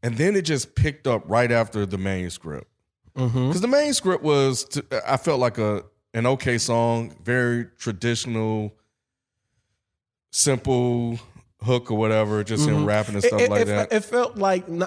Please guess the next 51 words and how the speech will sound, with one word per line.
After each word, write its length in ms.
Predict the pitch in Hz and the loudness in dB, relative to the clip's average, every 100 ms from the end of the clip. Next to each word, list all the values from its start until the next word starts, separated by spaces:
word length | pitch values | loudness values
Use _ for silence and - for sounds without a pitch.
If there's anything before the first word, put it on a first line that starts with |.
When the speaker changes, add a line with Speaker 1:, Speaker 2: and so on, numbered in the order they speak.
| - | 0
Speaker 2:
like 180 | 170 156 | 0 0
nineties 460 | 151 165 156 151 | 0 0 -2 -2
hip 160 | 165 143 | -4 -4
hop. 240 | 123 87 - - | -6 -8 -12 -2
Speaker 1:
Yeah, 560 | 202 233 202 139 104 | 4 6 6 4 4
yeah, 560 | 101 131 135 110 98 92 | 2 2 4 4 2 -2
yeah. 80 | 87 | 0
Speaker 2:
Yeah. 480 | 120 - 98 92 87 - | 4 4 2 -2 -6 -4
No, 140 | 170 175 | 0 2
I 80 | 208 | 2
feel 240 | - 240 | 0 0
you. 180 | 190 180 | 0 2
It, 200 | 202 202 | 0 2
you 120 | 220 | 2
know 120 | 220 | 2
what? 180 | 208 190 | 2 0
It, 160 | 190 - | -6 -10
it, 140 | 185 | -8
it 140 | - 170 | -4 -2
started. 720 | - - 202 226 196 185 180 | -2 0 2 2 2 0 0
It 80 | 170 | -2
started 600 | - 185 196 190 180 170 | -2 0 0 2 0 0
in 140 | 160 156 | -2 0
a, 160 | 143 | 0
in 160 | 151 147 | -2 -2
a 60 | |
way 400 | 127 127 147 151 | 0 0 0 0
that 380 | 135 131 120 - - - - - - | 0 -2 -2 -10 -20 -20 -20 -18 -2
he 160 | 202 | 2
didn't 120 | 196 | 4
wanna 220 | 185 180 151 | 4 2 2
blow 220 | 151 151 | 2 2
you 180 | 156 143 | 2 2
away 220 | 135 135 | 2 0
from 160 | 143 | -2
the 80 | 131 | -4
beginning. 480 | 120 113 120 98 - _ _ _ - | -4 -4 -4 -6 -10 _ _ _ -2
He 100 | 175 | 0
was 140 | 185 | 2
like, 160 | 175 170 | 2 4
"Look, 400 | 208 135 - - | 2 2 -2 -6
let 140 | 151 208 | -2 0
me 80 | |
just 280 | 214 196 190 | 0 -2 -2
show 100 | 202 | 0
you 160 | 185 180 | 0 2
how 120 | 170 | 0
nice 320 | 156 156 123 | 2 0 2
I 140 | 127 117 | 0 0
Speaker 1:
Mm-hmm. 100 | |
Speaker 2:
am." 100 | 101 | -2